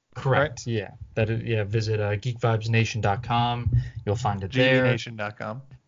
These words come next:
Speaker 1: G V nation dot com, even better. Why, why is it G V Nation? Why not just, you know what? That's neither here nor there. Uh, but, and then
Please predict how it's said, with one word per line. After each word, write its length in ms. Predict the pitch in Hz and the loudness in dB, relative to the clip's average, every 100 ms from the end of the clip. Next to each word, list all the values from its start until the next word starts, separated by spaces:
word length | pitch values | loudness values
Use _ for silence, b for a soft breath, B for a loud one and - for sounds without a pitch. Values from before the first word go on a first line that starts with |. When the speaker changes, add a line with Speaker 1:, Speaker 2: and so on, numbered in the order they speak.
| _ - - - - | _ -20 -14 -14 -8
Speaker 1:
G 180 | 110 | -4
V 160 | 107 123 | 0 2
nation 440 | 117 131 - 135 | 2 0 2 2
dot 200 | 127 123 | 4 2
com, 240 | 127 123 120 | 4 2 2
even 220 | 101 104 | -2 2
better. 360 | 127 135 135 B B B | 4 4 2 B B B
Why, 220 | - 202 214 | -4 -4 -4
why 360 | 175 220 262 | 0 2 2
is 140 | 262 196 | 2 2
it 80 | |
G 180 | - 165 | 2 4
V 220 | 131 139 | 2 2
Nation? 440 | 127 107 104 107 117 | 0 -4 -6 -8 -8
Why 120 | 156 | -6
not 200 | 180 190 | -4 -4
just, 200 | 165 - - - - - - - | -6 -10 -16 -20 -12 -8 -8 -4
you 140 | 165 | 0
know 120 | 151 143 | 2 0
what? 120 | 139 | 0
That's 240 | 127 - | -4 -2
neither 180 | 127 107 | -4 -2
here 200 | 101 98 | -6 -8
nor 160 | 95 95 | -10 -10
there. 200 | 95 87 B B B B - | -10 -14 B B B B -6
Uh, 420 | 135 123 120 120 | 0 2 0 -2
but, 340 | 135 - 175 - - | -4 -2 -2 -2 -8
and 180 | 160 151 | -2 0
then 240 | 147 135 | 2 0